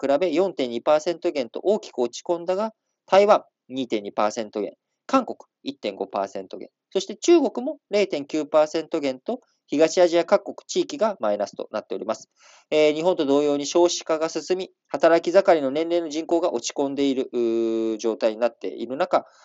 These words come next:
あ、人口減が進む日本というのはですね、アジア各国の近未来の姿でもあるということで、えー、日本がどんな政策をするのか、日本がどんな、えー、少子高齢化対策のサービスを生み出したりとかするのか、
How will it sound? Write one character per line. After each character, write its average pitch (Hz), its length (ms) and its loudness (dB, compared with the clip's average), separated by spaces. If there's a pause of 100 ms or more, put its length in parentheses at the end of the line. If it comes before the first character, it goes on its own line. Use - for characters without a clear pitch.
(200)
あ、 117 140 4
人 156 200 -2
口 190 180 4
減 135 160 0
が 101 80 -2
進 127 300 -10
む 120 80 -8
日 117 100 -10
本 175 220 -2
と 107 80 -8
い 104 80 -4
う 98 60 -10
の 92 80 -12
は 90 80 -14
で - 100 -12
す - 120 -20
ね、 180 220 -12
ア 254 140 -2
ジ 220 120 0
ア 143 60 2
各 - 320 -10
国 110 140 -12
の - 120 -20
近 147 180 -8
未 147 140 -8
来 113 160 2
の 104 120 -12
姿 120 340 -2
で 92 80 -10
も 110 140 -4
あ 170 40 -2
る 147 80 -8
と - 200 -20
い 139 100 -6
う 147 60 -10
こ 151 100 -10
と 143 140 -8
で、 180 180 -6 (300)
え 147 240 -2
ー、 143 40 -4
日 156 100 -8
本 185 140 0
が 120 120 0
ど 202 160 2
ん 294 40 -2
な 220 60 -2
政 131 240 -4
策 127 220 -8
を 120 100 -2
す 117 140 -10
る 120 120 -8
の 95 120 -12
か、 - 160 -20 (340)
日 131 80 -10
本 190 200 -4
が 139 120 0
ど 277 220 0
ん 262 80 -6
な、 240 180 -6 (120)
え 139 120 -4
ー、 135 40 -6
少 147 160 -4
子 143 100 -10
高 139 140 -4
齢 139 140 0
化 143 120 -4
対 147 200 -2
策 143 280 -8
の 190 100 -4
サ - 280 -10
ー 214 80 0
ビ 143 120 -4
ス - 100 -12
を 110 120 -6
生 113 80 -10
み 123 100 -10
出 143 160 -6
し 143 80 -16
た 117 140 -6
り 107 100 -10
と 101 140 -14
か - 100 -18
す - 140 -16
る 127 80 -8
の 104 80 -10
か、 - 100 -20